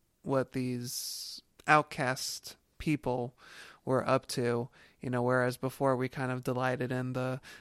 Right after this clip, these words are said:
the gory details of, "Oh, in Salem, you know, this many people were, uh, tried and hung, uh, on accusations of practicing witchcraft, and ooh, isn't that kind of a crazy, spooky thing?"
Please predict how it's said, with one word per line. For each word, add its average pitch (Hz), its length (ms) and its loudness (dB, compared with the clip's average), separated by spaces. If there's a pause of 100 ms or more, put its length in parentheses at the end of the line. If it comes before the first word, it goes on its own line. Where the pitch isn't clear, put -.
the 143 100 2
gory 139 340 6
details 127 600 2
of, 123 200 -2
"Oh, 175 260 4
in 127 160 -2
Salem, 131 800 -2
you 127 120 -6
know, 127 220 -2
this 143 300 -4
many 147 260 -2
people 156 800 0 (240)
were, 135 460 4 (260)
uh, 117 280 0
tried 170 540 2
and 139 180 0
hung, 147 680 2 (360)
uh, 117 400 0 (300)
on 123 480 -2 (500)
accusations 143 840 2
of 131 120 -2
practicing 151 540 0
witchcraft, 135 540 0
and 139 120 -2
ooh, 226 200 6
isn't 185 220 2
that 170 260 2
kind 156 200 0
of 127 80 0
a 123 240 0 (240)
crazy, 147 500 2
spooky 160 480 4
thing?" 131 500 2